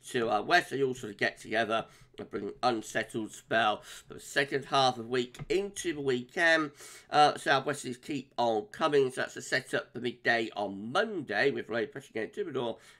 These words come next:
to the west, a bit of a ridge, uh, through, uh, central parts of Europe there, Germany over towards Poland and whatnot. And we bring the wind up from more of a west-southwesterly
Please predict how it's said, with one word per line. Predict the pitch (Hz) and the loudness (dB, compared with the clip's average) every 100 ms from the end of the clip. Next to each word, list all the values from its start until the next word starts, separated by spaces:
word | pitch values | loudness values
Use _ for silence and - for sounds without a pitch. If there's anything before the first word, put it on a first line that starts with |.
| - | -10
to | |
the | 117 | -6
west, | 123 113 117 - | -4 -4 -6 -14
a | 107 | -12
bit | - | -8
of | 240 | -6
a | |
ridge, | 110 110 113 - 98 101 - | -6 -2 -4 -4 -12 -10 0
uh, | 113 117 - _ - _ | 0 0 -4 _ -20 _
through, | - 120 110 | -8 -6 -6
uh, | - 98 - - | -4 -6 -6 -18
central | - 151 143 - | 0 2 2 0
parts | 139 110 - | 2 2 0
of | - | -2
Europe | 160 139 - | 2 2 4
there, | 127 | 2
Germany | 120 123 117 113 | 2 -2 -4 -4
over | 95 | -8
towards | 98 - - | -10 -18 -8
Poland | 156 151 139 123 107 | 2 4 4 2 -2
and | 98 - - - | -10 -14 -20 -2
whatnot. | 113 - 113 110 - | -2 2 4 4 4
And | 156 175 | 8 8
we | 180 | 6
bring | 180 269 | 0 0
the | 208 | 2
wind | 196 185 156 | 4 4 4
up | 135 | 0
from | 139 | 0
more | 147 139 | 0 0
of | |
a | 127 | 0
west-southwesterly | 123 120 - 117 - 117 - - 107 | -2 -4 0 0 0 -12 -12 -6 -6